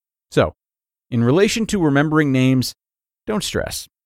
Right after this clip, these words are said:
because we all find it hard to a greater or lesser extent.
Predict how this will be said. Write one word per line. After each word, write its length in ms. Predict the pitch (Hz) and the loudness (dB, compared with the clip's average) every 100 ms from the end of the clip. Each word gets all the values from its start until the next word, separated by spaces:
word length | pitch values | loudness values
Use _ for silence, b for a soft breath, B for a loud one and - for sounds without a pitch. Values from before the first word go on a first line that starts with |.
| _ _ _ - | _ _ _ -6
because 400 | 113 135 120 104 | -2 2 2 0
we 180 | 117 120 | -2 -2
all 260 | 151 185 | 2 0
find 300 | 180 165 165 | 0 -2 0
it 80 | 143 | 0
hard 380 | 104 143 120 95 | 2 2 2 0
to 140 | - 113 | -2 -4
a 40 | |
greater 400 | 98 113 113 110 | 0 0 2 0
or 180 | 98 98 | 0 0
lesser 360 | 92 85 85 | -2 -4 -8
extent. 460 | 80 - - 57 - | -10 -12 -12 -12 -14